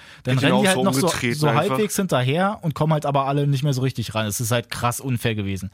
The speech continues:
Speaker 1: Was ich dann aber cool fand, um jetzt nochmal den Bogen zu schließen mit dem Fußballgott.
Speaker 2: Haben sie Eigentor geschossen, ja?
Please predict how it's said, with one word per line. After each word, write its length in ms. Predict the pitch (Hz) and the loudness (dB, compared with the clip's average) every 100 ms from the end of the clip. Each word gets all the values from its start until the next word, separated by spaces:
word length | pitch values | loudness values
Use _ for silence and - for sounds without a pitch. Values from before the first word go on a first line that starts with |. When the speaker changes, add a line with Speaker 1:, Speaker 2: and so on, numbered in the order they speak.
| - - - _ | -16 -20 -20 _
Speaker 1:
Was 160 | 120 117 | -4 -2
ich 100 | 120 | -2
dann 220 | 147 214 | -2 -2
aber 160 | 170 - | -2 -2
cool 100 | 208 | -4
fand, 220 | 214 147 139 | -2 -2 -2
um 200 | 139 135 | -2 -2
jetzt 160 | 127 | -2
nochmal 220 | 143 135 | 0 0
den 140 | 139 120 | 0 2
Bogen 240 | 139 175 | 0 0
zu 100 | - | -2
schließen 300 | 147 147 143 | 0 0 0
mit 160 | 135 127 | 0 0
dem 120 | 117 | -2
Fußballgott. 680 | - 180 - 196 139 156 - _ - | -2 -2 0 0 0 -2 -6 _ -8
Speaker 2:
Haben 140 | 139 | -2
sie 100 | 147 | 0
Eigentor 320 | 156 170 160 | 0 0 -2
geschossen, 300 | 139 131 113 | -2 -4 -2
ja? 140 | 127 | -2